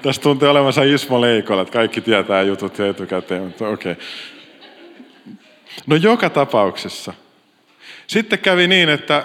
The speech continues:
että kun Suomella oli niin vahva linkki Saksaan ja Saksa hävisi sen ensimmäisen maailmansodan, niin sitten tää Friedrich Karl tajusi, että ei ehkä kannata tulla Suomen kuninkaaksi, koska se vaikuttaa, vaikuttaa niin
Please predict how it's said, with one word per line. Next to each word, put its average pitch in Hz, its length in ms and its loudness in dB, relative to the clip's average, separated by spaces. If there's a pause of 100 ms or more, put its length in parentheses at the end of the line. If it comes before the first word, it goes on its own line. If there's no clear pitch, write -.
että 151 160 -4
kun 160 80 -4
Suomella 165 400 2
oli 143 80 2
niin 156 200 0
vahva 143 260 2
linkki 127 280 -2
Saksaan 156 540 -2
ja 131 100 0
Saksa 139 340 -2
hävisi 127 360 -2
sen 120 340 -4 (300)
ensimmäisen 123 680 0
maailmansodan, 110 840 -2 (1040)
niin 131 120 -2
sitten 151 280 0
tää 131 400 0
Friedrich 139 460 -2
Karl 123 260 -2
tajusi, 117 440 -2
että 113 200 -8
ei 139 260 -2
ehkä 135 200 -6
kannata 113 340 -2
tulla 113 240 -6
Suomen 110 400 -6
kuninkaaksi, 95 720 -8 (680)
koska - 240 -8
se 127 140 -2
vaikuttaa, 123 760 0 (240)
vaikuttaa 120 500 -2
niin 117 240 -4